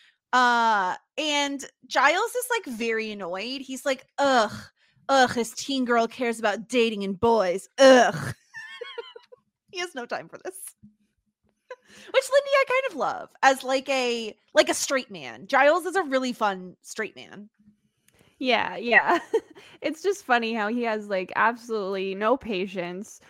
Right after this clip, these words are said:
Speaker 2: for her, and she's, she just wants to do whatever she wants, and she's got this huge responsibility, but, like,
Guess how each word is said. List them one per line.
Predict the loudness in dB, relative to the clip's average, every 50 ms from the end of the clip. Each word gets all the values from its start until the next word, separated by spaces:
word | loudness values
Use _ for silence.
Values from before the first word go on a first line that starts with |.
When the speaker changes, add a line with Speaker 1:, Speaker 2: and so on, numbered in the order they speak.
| _ _ _
Speaker 2:
for | _ -6 -4
her, | -2 0 0 0 0 -2 -2
and | -4 -6 -8 -10
she's, | -12 -12 -10 -8 -8 -8 -8 -10 _ _ _ -18
she | -4 -2 0 0
just | 0 -2 -4
wants | -6 -6 -6 -8 -10
to | -10
do | -8 -6 -6 -4 -4 -4
whatever | -2 -2 -2 -2 -4 -6
she | -6 -8 -8
wants, | -6 -4 -4 -2 -4 -4 -6 -8 -10 -14 -20 -20 _ _ -20 -20 -20 _ _ -12
and | -10 -10 -8 -8
she's | -10 -10 -4
got | -2 -2 -2
this | -2 -4 -6 -4
huge | -4 -4 -2 -2
responsibility, | -4 -6 -6 -4 -4 -4 -4 -4 -6 -2 0 0 2 2 0 -2 -4 -6 -6 -6 -8 -6 -4
but, | -4 -2 0
like, | 2 0 0 -2 -4 -8 -14